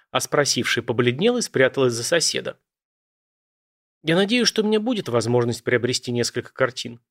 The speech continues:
ответила Алина, как ни в чем не бывало. «Некоторые из них я бы очень хотела видеть в своем доме. Надеюсь, мы удовлетворили ваше любопытство, уважаемые, а сейчас позвольте с вами попрощаться». Корреспонденты поклонились и быстро удалились, причем с явным облегчением.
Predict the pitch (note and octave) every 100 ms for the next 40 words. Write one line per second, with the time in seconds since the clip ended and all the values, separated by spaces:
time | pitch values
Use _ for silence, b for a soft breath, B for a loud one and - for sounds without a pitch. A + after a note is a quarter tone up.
0 | _ B2+ B2 A#2+ A#2 A#2 A#2 E3+ F3 A#2
1 | - A2+ - A2+ A#2 B2+ A#2 G2+ - _
2 | b b _ B3+ B3+ - G#3+ F#3+ G#3+ -
3 | G3 G#3+ G#3+ C3+ - B2+ B2+ A#2+ B2+ F3+
4 | E3+ - C3+ C#3 B2+ A2+ A#2+ A#2+ _ _
5 | _ _ - G#3+ B3 - G#3+ F3+ F#3 F#3+
6 | F#3+ E3+ D#3+ A#2 A2+ A#2 - B2+ B2+ D3+
7 | C4 - F#3+ F3 D#3 E3 D#3 D#3 D3 C#3+
8 | F3+ B3 - D3 F3+ A#3 - B2 B2 A#2+
9 | - B2+ - - - - B2 _ _ _
10 | _ _ _ _ _ _ _ _ _ _
11 | _ _ _ C3+ B2 - B2+ B2 A2 -
12 | B2 C#3+ E3+ B3 B3 - F3 G3+ - F#3
13 | E3+ D3 B2 A#2+ - A#2 A2 F3+ F#3+ C3
14 | A#2+ A#2+ A#2+ A#2+ C3+ - - B2+ B2